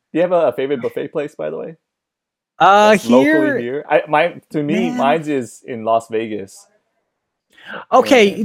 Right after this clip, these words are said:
Speaker 2: but that,
Speaker 1: To
Speaker 2: no,
Speaker 1: me.
Speaker 2: see, I d-, I don't count that. See, that's Vegas style buffets. That's in its
Speaker 1: <laughs>
Speaker 2: whole other kind of, like, ecosystem, its whole other world. For, for, like, local, like, Bay Area buffets,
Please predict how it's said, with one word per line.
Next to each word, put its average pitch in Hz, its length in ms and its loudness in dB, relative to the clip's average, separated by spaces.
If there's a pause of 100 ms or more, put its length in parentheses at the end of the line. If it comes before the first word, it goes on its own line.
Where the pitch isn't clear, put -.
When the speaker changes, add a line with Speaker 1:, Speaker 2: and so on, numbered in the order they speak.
(100)
Speaker 2:
but 240 220 0
that, 302 140 4
Speaker 1:
To - 80 -2
Speaker 2:
no, 233 260 2
Speaker 1:
me. 214 60 -8
Speaker 2:
see, - 180 -6
I 233 120 4
d-, 233 120 8
I 220 120 4
don't 240 200 0
count 208 300 -4
that. 135 300 2
See, 202 200 0
that's 220 200 4
Vegas 180 380 2
style 160 240 4
buffets. 139 440 4
That's 214 280 6
in 247 80 6
its 196 180 2
Speaker 1:
<laughs> - 180 -10
Speaker 2:
whole 226 540 8
other 190 400 4
kind 180 320 2
of, 160 160 2
like, 156 240 2
ecosystem, 170 760 0
its 147 100 -10
whole 196 300 0
other 170 260 -2
world. 147 480 2 (580)
For, 185 260 6
for, 190 160 -2
like, 175 240 4
local, 202 540 4
like, 156 260 2
Bay 185 340 4
Area 190 300 4
buffets, 143 680 0